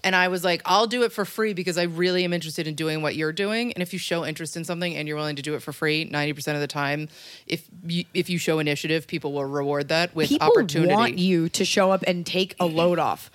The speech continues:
Speaker 1: Yes.
Speaker 2: They want you to, they want a capable kid who's not a pain in the ass, who's smiley.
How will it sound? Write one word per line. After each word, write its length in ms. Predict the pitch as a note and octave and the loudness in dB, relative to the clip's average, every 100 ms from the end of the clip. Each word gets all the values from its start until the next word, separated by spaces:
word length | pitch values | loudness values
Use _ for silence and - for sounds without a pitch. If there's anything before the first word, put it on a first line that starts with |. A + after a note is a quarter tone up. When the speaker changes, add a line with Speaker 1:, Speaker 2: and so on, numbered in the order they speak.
| - | 0
Speaker 1:
Yes. 240 | G#3 - | 0 2
Speaker 2:
They 140 | F#3+ G#3+ | 2 0
want 380 | F#3 G#3 C4 A#3 | 2 2 4 2
you 100 | A3 | 0
to, 100 | F#3+ | 2
they 160 | G3+ | 0
want 260 | G#3 A3 A3+ | 0 0 0
a 40 | |
capable 540 | - - F#3 G#3 G3+ A3+ | -2 -2 -2 0 -2 -2
kid 420 | - F#3+ F#3 F3+ - - | 0 2 2 -2 -12 -6
who's 240 | - F3+ E3 | -2 0 2
not 180 | E3 | 2
a 60 | G3 | 2
pain 180 | - A3+ | 0 -4
in 100 | A3+ | 0
the 120 | G3 | 0
ass, 320 | E3 E3+ F3 | 2 0 -2
who's 180 | - F3+ | -6 -6
smiley. 640 | - F3+ E3+ E3+ E3+ E3+ | -2 0 2 2 2 0